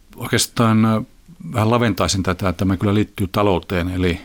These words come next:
eli olen kansankynttilän poika, äitini oli englannin kielen opettaja ja englannin ruotsin opettaja ja muutoinkin, äh, uskon kyllä siihen snellmanilaiseen ajatukseen, ehkä vähän idealistisestikin, että sivistyksessä on pienen kansan voima.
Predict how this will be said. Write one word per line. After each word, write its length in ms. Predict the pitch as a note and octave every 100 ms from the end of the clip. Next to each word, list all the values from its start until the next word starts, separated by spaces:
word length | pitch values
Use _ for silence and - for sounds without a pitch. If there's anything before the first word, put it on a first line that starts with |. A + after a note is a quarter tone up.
| - _ - B2
eli 400 | G2 F#2+ F#2+ - F#3 - _ _ - - - - -
olen 160 | G#2 F#2
kansankynttilän 840 | A2+ A2 F#2 F#2+ E2 F#2 F#2+ F2 - - _ _ - -
poika, 340 | A2+ G2+ F#2+
äitini 260 | F#2+ F#2 F2+
oli 120 | F#2+
englannin 240 | A2 G2
kielen 180 | F2 F#2
opettaja 540 | F2 F#2+ F2+ - F#2
ja 100 | F2 E2 -
englannin 220 | G2+ F2+
ruotsin 280 | G#2+ G2+ F#2+
opettaja 500 | F2 F2 - F#2+ F#2
ja 160 | F2+ F2 - - - - - - A#2
muutoinkin, 680 | A2+ - G2+ G2 A2+ A2 F#2+
äh, 120 | F2+
uskon 340 | - F#2+ - F2+
kyllä 200 | G#2 F#2
siihen 400 | G#2 F2+ F2+ D#2+ - - - - -
snellmanilaiseen 680 | - G#2 F#2+ F2+ F2 A2
ajatukseen, 640 | G#2 G2 G2 - - G2 F#2
ehkä 240 | F2+ A#2
vähän 200 | B2 G#2
idealistisestikin, 760 | G2 F#2+ E2 - - F#2 - F2+
että 320 | F2 - E2+ - - -
sivistyksessä 680 | - G2 F#2 F2+ - - G2+
on 100 | F#2
pienen 320 | - F#2 F2
kansan 340 | E2 F2 F#2 F2+
voima. 360 | G2 F2 D#2+